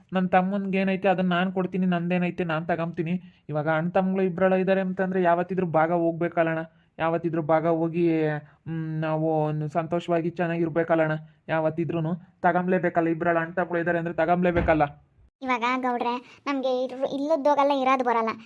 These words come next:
Speaker 2: ಇರೋದ್ ಏನೈತೆ ನಾವ್ ಅದನ್ನೇನೆ ಹಂಚ್ಕೊಳ್ರಪ್ಪ, ಸಮಾಧಾನದಾಗೆ ಜಗಳ ಮಾಡ್ಕೊಂಡಂಗೆ ಇರೋರ್ ಇಬ್ರಳು ಅಂತೇಳಿ ಹೇಳಿದೀವಿ. ಅದ್ಕೆ ಇವ್ನುನು ಒಪ್ಪಿ, ಆ, ನಮ್ ತಮ್ಮಗೆ ನಾನು ಭಾಗ ಕೊಡ್ತೀನಿ ಅಂತ ಹೇಳ್ತವ್ನೆ.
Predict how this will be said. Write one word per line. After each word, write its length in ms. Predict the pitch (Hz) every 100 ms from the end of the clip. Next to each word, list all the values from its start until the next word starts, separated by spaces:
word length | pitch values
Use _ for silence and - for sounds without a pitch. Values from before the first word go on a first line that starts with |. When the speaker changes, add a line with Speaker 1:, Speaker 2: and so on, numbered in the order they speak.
| -
Speaker 2:
ಇರೋದ್ 320 | 277 311 339 294
ಏನೈತೆ 340 | 302 294 294
ನಾವ್ 200 | 285 269
ಅದನ್ನೇನೆ 760 | 247 269 269 269 277 269 262 254 254 - -
ಹಂಚ್ಕೊಳ್ರಪ್ಪ, 600 | 269 269 277 262 254 240 240 233 _ _
ಸಮಾಧಾನದಾಗೆ 600 | 285 269 254 247 247 240
ಜಗಳ 220 | 240 233 247
ಮಾಡ್ಕೊಂಡಂಗೆ 840 | 240 240 247 240 240 233 226 _ 220
ಇರೋರ್ 200 | 277 302
ಇಬ್ರಳು 520 | 285 254 247 247 254 -
ಅಂತೇಳಿ 560 | 285 254 262 254 226 240
ಹೇಳಿದೀವಿ. 320 | 247 226 226
ಅದ್ಕೆ 400 | 220 240 262 247
ಇವ್ನುನು 400 | 254 254 247 233
ಒಪ್ಪಿ, 560 | 247 233 233 233 - -
ಆ, 400 | 233 220 226 220
ನಮ್ 280 | 226 233 226
ತಮ್ಮಗೆ 380 | 240 247 240 233 - -
ನಾನು 240 | 262 247 233 226 214 220 214 214 -
ಭಾಗ 160 | 262 254
ಕೊಡ್ತೀನಿ 340 | 240 247 240 233
ಅಂತ 200 | 233 247
ಹೇಳ್ತವ್ನೆ. 540 | 214 233 247 233 214